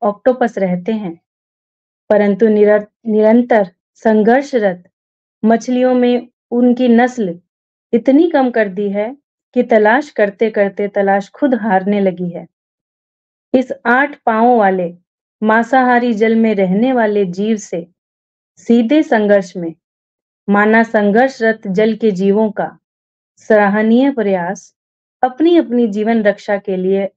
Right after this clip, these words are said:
अपर्याप्त तो होता होगा, फिर भी ऑक्टोपस के अष्टपदी प्रहारों की पकड़ जकड़ को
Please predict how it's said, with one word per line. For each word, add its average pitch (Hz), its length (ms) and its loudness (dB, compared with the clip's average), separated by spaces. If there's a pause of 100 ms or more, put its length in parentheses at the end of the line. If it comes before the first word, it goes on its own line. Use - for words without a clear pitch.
(140)
अपर्याप्त 202 680 -2
तो 240 100 2
होता 196 360 0
होगा, 175 360 -2 (960)
फिर 285 200 0
भी 220 200 0 (1700)
ऑक्टोपस 277 640 0
के 240 200 -2 (480)
अष्टपदी 240 600 -2
प्रहारों 208 600 -2
की 160 240 -12 (680)
पकड़ 240 440 0 (400)
जकड़ 220 460 0
को 190 340 -8